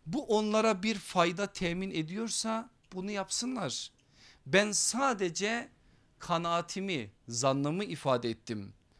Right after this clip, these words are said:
Beni bu zannımdan dolayı muha-, muahaze etmeyin.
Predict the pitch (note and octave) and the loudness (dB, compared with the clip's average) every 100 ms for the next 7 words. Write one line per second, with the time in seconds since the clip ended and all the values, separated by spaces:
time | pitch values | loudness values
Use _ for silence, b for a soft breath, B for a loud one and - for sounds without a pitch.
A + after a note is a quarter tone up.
0 | b b b B2+ E3 F#3 E3+ G3 D#3+ D#3 | b b b 0 0 0 -4 -2 0 2
1 | D#3+ D#3+ E3+ E3 D3+ D3 D3 D3+ D3 C#3 | 0 -2 -2 -2 -2 -2 -2 -2 -4 -4
2 | D3+ D3 C3+ C3+ C3+ - D3 D3 F3+ A#3 | -6 -6 -8 -2 -2 -2 -6 -4 -6 -6
3 | F3+ C3 A2+ G#2 | -6 -4 -4 -8